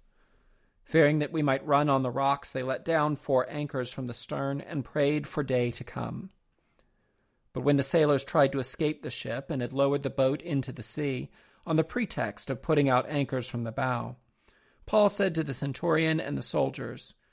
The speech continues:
"Unless these men stay in the ship, you cannot be saved." Then the soldiers cut away the ropes of the boat and set it adrift.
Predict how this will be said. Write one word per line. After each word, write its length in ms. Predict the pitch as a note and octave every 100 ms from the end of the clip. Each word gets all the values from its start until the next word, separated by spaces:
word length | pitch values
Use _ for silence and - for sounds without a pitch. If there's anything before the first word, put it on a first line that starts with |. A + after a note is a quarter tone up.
| _ _ _
"Unless 340 | - D3+ F#3+ -
these 220 | B3 F#3+
men 220 | F#3 E3
stay 380 | D3 - E3 E3+
in 100 | E3+
the 80 | D3+
ship, 400 | - C3+ - -
you 80 | C3+
cannot 480 | - D3+ C#3 -
be 80 | C3+
saved." 600 | A#2+ C#3 A#2+ A2+ - - _ _ _ _ _ _ _ _ _ _ _ -
Then 100 | C#3
the 80 | C3
soldiers 440 | E3+ C#3 C#3 B2+
cut 160 | - D#3+
away 200 | C#3 C3+
the 120 | B2+
ropes 360 | B2 A#2+ -
of 100 | C#3+
the 80 | C3+
boat 400 | - B2 B2 - _ _ _ _ _ _ -
and 140 | C3+
set 220 | - B2+
it 120 | A#2 A2+
adrift. 600 | - B2+ B2 - -